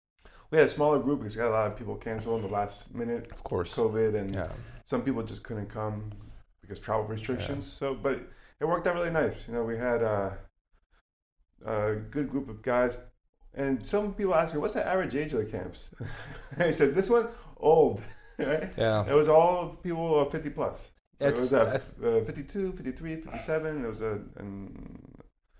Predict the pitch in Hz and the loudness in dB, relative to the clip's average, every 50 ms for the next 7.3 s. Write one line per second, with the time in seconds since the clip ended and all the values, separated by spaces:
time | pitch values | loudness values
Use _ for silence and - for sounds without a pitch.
0 | _ _ _ _ _ _ _ _ _ - 123 131 135 135 135 135 139 131 131 131 | _ _ _ _ _ _ _ _ _ -8 -4 0 0 2 2 2 2 2 2 0
1 | 127 123 123 120 107 123 120 120 120 117 113 113 120 110 101 101 95 101 95 95 | 0 2 0 0 2 2 2 2 2 0 -2 -4 -4 -2 -2 -2 -2 -2 -2 -2
2 | 104 104 101 98 - 107 98 98 95 95 95 - 127 113 107 101 98 98 95 90 | 0 0 -2 -2 -4 -6 -4 -4 -4 -4 -4 -6 -6 -6 -4 -4 -4 -4 -6 -6
3 | 95 101 98 98 104 101 - - 117 117 113 104 107 104 101 98 104 110 131 123 | -6 -8 -8 -8 -10 -12 -8 -8 -6 -6 -4 -2 -2 -2 -4 -4 -2 2 2 2
4 | 117 113 113 110 - - - 104 107 101 98 95 92 87 78 87 87 85 - - | 4 4 4 4 2 2 0 -2 0 2 2 2 2 2 0 -2 -4 -4 -6 -10
5 | - - - - - - - 180 185 160 170 165 156 - 165 156 147 143 135 135 | -12 -14 -18 -20 -20 -8 -4 -2 0 6 6 6 6 6 4 2 2 4 4 6
6 | 135 127 123 120 120 - 104 - 127 123 117 180 - - - - 165 151 - 135 | 4 4 2 -2 -2 -2 0 2 2 2 2 0 -4 -10 -12 -12 -12 -6 0 4
7 | 139 151 151 143 - | 6 6 6 6 4